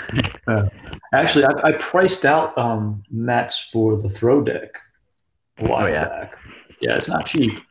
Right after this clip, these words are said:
Speaker 1: but, um, it's
Speaker 2: Never
Speaker 1: not,
Speaker 2: is.
Speaker 1: uh, it's not, like, you can, they actually have a lot of really good used specials, too. You can get real good mats, the,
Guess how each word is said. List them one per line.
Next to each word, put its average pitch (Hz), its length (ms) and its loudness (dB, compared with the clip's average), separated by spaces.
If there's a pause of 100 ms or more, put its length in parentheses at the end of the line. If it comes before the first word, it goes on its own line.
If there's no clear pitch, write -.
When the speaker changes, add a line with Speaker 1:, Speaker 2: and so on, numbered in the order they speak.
(120)
Speaker 1:
but, 117 200 0
um, 107 300 0 (1160)
it's 101 240 2
Speaker 2:
Never 104 140 4
Speaker 1:
not, - 120 2
Speaker 2:
is. - 60 0
Speaker 1:
uh, 113 200 2 (580)
it's 156 180 4
not, 196 360 6
like, 151 200 4
you 185 80 2
can, 190 140 0
they 165 120 4
actually 170 240 2
have 131 100 4
a - 40 2
lot 127 160 4
of 113 100 0
really 117 220 2
good 107 180 0
used 110 400 -2 (380)
specials, 123 500 -4
too. 120 340 -4 (1200)
You 127 100 -4
can 127 100 0
get 120 180 4
real 113 260 2
good 110 200 4
mats, 113 540 2
the, 113 320 -6